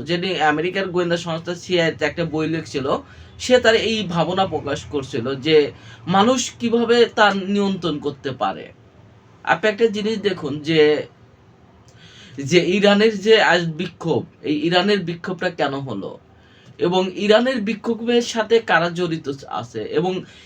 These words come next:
এই যে ইরানের যে যুব সমাজ, এই যুব সমাজকে কিভাবে লোভ তৈরি করছে। আপনার ইরানে যখন হামলা হচ্ছে, দেখেন যে কিছু কিছু মেয়েরা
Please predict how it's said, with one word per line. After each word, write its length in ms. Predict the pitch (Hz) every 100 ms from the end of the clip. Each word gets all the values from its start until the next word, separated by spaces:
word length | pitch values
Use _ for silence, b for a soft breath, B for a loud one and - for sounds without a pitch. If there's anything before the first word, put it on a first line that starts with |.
| B
এই 180 | 175 247 220
যে 100 | 269 202
ইরানের 340 | 226 226 226 214
যে 120 | 220 196
যুব 120 | 214 214
সমাজ, 400 | 208 185 165 123 101 - b b b
এই 140 | 202 165
যুব 140 | 220 233
সমাজকে 480 | 240 220 220 226 240
কিভাবে 400 | 226 220 220 214 220
লোভ 200 | 196 196 -
তৈরি 240 | 185 165 147
করছে। 280 | 135 - 113 98 B B
আপনার 260 | - 180 208
ইরানে 300 | 214 208 208 202
যখন 280 | 180 196 202
হামলা 320 | 160 170 202
হচ্ছে, 260 | 190 190 190
দেখেন 220 | 175 180 175
যে 160 | 156 170 170 156 B B B B
কিছু 180 | 226 247
কিছু 180 | 262 - 269 226
মেয়েরা 340 | 233 226 208